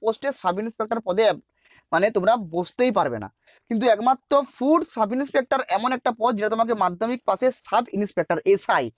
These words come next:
এই পদে তোমাকে চাকরি দেয়া হবে। Clear? তাহলে বুঝতেই পারছো পোস্টটা কত ভালো এবং পোস্টটা কত দামি এবং কাজটাও সত্যি খুব ভালো, ঠিক আছে?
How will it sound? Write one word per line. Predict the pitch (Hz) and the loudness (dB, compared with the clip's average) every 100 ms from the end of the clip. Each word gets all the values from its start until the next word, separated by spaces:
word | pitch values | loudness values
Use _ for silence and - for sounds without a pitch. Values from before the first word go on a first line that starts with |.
| _ _ _ - 214 | _ _ _ 2 4
এই | 277 - | 2 2
পদে | 190 190 233 | 2 4 2
তোমাকে | 196 190 226 339 440 _ _ _ _ - | 2 0 2 0 -2 _ _ _ _ -2
চাকরি | 196 185 208 170 | 0 2 2 4
দেয়া | 143 127 | 2 0
হবে। | 101 110 _ _ _ | -8 -14 _ _ _
Clear? | 233 247 170 | 2 2 4
তাহলে | 165 190 | 2 2
বুঝতেই | 185 208 254 | 2 2 2
পারছো | 240 - 254 - | 0 0 -4 -2
পোস্টটা | 202 - 220 175 | -4 -2 -2 0
কত | 208 175 | -2 -2
ভালো | 160 180 _ _ _ _ _ _ 180 | -4 -8 _ _ _ _ _ _ 0
এবং | 202 226 | 0 0
পোস্টটা | 190 170 226 180 | -4 -2 -2 -2
কত | 180 156 | -2 -2
দামি | 156 185 | -2 -2
এবং | 190 202 - | -2 -6 -2
কাজটাও | 170 190 240 285 | 0 2 0 0
সত্যি | 175 - 196 | -6 -10 -6
খুব | 214 - | -6 -4
ভালো, | 131 160 - _ | -2 -4 -6 _
ঠিক | 277 - | -2 -2
আছে? | - | -2